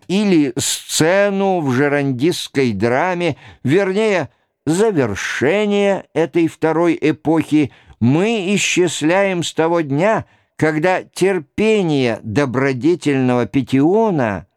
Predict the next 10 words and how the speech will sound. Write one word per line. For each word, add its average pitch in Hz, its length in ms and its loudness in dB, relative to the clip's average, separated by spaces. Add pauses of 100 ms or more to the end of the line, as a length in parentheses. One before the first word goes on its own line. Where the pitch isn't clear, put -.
(260)
наконец 160 520 0
лопнуло, 123 880 0 (220)
и 165 160 2
когда 180 380 0
жерандисты, 175 920 -2
так - 260 -4
сказать, 165 500 -2 (240)
подняли 202 680 0
перчатку 190 920 -2
Д'Антона 175 1040 -2